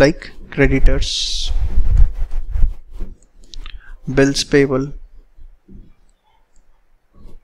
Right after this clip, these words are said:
outstanding incomes,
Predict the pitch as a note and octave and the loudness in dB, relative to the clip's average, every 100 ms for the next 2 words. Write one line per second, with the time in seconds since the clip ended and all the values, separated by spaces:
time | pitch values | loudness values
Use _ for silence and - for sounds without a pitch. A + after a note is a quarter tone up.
0 | _ _ _ - - - - - - - | _ _ _ -16 -10 -10 -10 -14 -16 -14
1 | - - - - - - - - - D3+ | -14 -18 -20 -20 -12 -12 -12 -10 0 2
2 | D#3 - - D#3+ D#3+ D#3 D3 C#3 C#3 C#3+ | 4 2 2 0 2 0 -2 -2 -4 -2
3 | C#3+ | 0